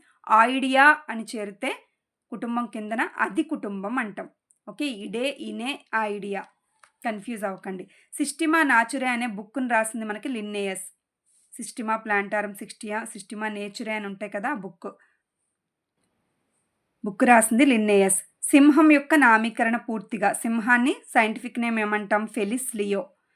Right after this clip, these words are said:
దాని యొక్క పూర్తి శాస్త్రీయనామం ఎలా రాస్తామంటే ఫెలిస్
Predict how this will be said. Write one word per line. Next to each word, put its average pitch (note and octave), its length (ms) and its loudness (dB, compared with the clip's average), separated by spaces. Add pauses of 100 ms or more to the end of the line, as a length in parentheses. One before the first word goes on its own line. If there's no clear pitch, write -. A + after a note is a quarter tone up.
(220)
దాని A#3+ 240 4
యొక్క A#3+ 180 -4
పూర్తి C#4 440 -2
శాస్త్రీయనామం B3 720 2
ఎలా G#3+ 220 4
రాస్తామంటే G#3+ 560 0
ఫెలిస్ A3 500 -4